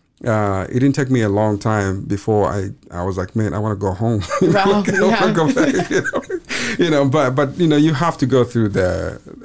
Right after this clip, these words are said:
Speaker 1: the, the ups and downs for you to, to, to find yourself.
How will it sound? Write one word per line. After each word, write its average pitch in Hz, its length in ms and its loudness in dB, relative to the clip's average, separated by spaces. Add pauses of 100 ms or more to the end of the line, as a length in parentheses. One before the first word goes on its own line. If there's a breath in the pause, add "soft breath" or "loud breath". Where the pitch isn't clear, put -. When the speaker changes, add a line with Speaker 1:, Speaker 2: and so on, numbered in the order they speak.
(140)
Speaker 1:
the, - 100 -8
the 110 160 -4
ups 117 280 -2
and 98 420 -4 (220)
downs 92 580 -2 (300 loud breath)
for - 120 -2
you 120 180 4
to, - 180 -2
to, - 340 -6
to 101 180 -6
find 107 300 -2
yourself. - 460 -10